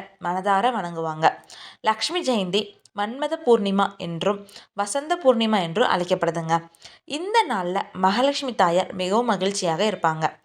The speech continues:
அப்படிப்பட்ட நாள்ல நம்ம ஒரு பரிகாரம் செஞ்சு மகாலட்சுமி தாயாரை நமது வீட்டிலேயே தங்க வச்சுக்கலாங்க. அது என்ன பரிகாரங்கிறத பத்தி பார்க்கலாங்க. இந்த பரிகாரம் செய்வதற்கு கரும்புள்ளிகள் இல்லாத எலுமிச்சை பழம், மூன்று விரலி மஞ்சள், மல்லிகைப்பூ,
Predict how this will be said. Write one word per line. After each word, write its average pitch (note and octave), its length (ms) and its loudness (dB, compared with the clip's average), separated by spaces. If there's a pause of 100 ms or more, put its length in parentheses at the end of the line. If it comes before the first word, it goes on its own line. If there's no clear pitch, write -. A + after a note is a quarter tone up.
(340)
அப்படிப்பட்ட E4+ 540 4
நாள்ல F3+ 380 0
நம்ம G3 240 0
ஒரு F3+ 140 2
பரிகாரம் G#3 520 2
செஞ்சு E3 400 -6 (300)
மகாலட்சுமி C4 540 -10
தாயாரை F3+ 480 2 (140)
நமது F#3+ 300 -4
வீட்டிலேயே A#3 480 0
தங்க F3+ 280 0
வச்சுக்கலாங்க. D#3+ 680 0 (360)
அது B3 200 0
என்ன A#3 280 -4
பரிகாரங்கிறத G3+ 400 -2
பத்தி E3 240 2
பார்க்கலாங்க. D#3+ 580 2 (400)
இந்த D4 260 2
பரிகாரம் F4+ 460 6
செய்வதற்கு G#3+ 640 2 (340)
கரும்புள்ளிகள் C#4 760 6
இல்லாத F#3 420 4
எலுமிச்சை G3 460 -2
பழம், E3 380 -2 (320)
மூன்று F4 460 -4
விரலி A3 360 -6
மஞ்சள், F#3 520 2 (300)
மல்லிகைப்பூ, A3+ 680 0